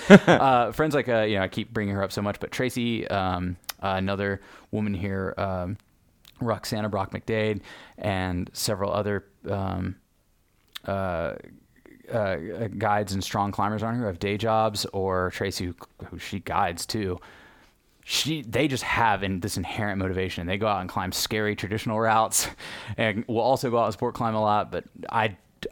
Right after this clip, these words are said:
Speaker 2: I'm unfortunately just have not been, uh, just, I, I, those genes don't run through my body,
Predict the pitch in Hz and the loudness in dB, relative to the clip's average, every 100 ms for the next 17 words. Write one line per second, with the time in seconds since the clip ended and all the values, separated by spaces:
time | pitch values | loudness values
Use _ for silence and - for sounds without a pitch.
0 | - 110 113 95 - 90 92 87 82 - | -2 0 0 -2 -4 -4 -4 -6 -6 -10
1 | 85 71 - 67 - - - _ - 95 | -10 -10 -10 -12 -12 -18 -20 _ -10 -8
2 | 85 80 - - - - - - - _ | -6 -6 -10 -16 -18 -16 -16 -18 -20 _
3 | - 113 - - - - - - 120 85 | -12 -8 -8 -8 -10 -12 -8 -6 -4 -4
4 | 85 - - 92 87 76 107 127 113 107 | -6 -14 -14 -6 -4 0 2 2 0 0
5 | 117 107 98 104 90 98 92 90 92 87 | 0 0 0 -2 0 -2 -2 -2 -4 -2
6 | 78 76 65 | -2 -2 -2